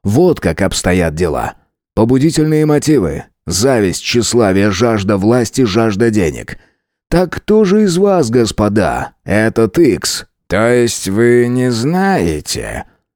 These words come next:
В глазах Баля мелькнул злобный огонёк. "Знаю, не знаю, это не важно. Не забудьте, я сказал, что нечто испугало Икса.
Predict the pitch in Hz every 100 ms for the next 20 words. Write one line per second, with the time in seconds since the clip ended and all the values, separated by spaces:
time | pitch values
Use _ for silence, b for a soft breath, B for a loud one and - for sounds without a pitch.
0 | - 98 117 104 95 82 87 98 101 117
1 | 127 - 104 110 - 131 120 95 104 95
2 | 98 101 101 98 76 - _ _ _ _
3 | 85 90 113 113 113 113 113 101 117 120
4 | 104 101 98 98 104 104 90 71 67 -
5 | _ _ _ _ 92 113 113 117 110 117
6 | 123 - 90 90 104 - 107 101 113 107
7 | - 104 104 117 110 - 110 101 - 101
8 | 98 110 120 90 85 - - 131 113 -
9 | 78 53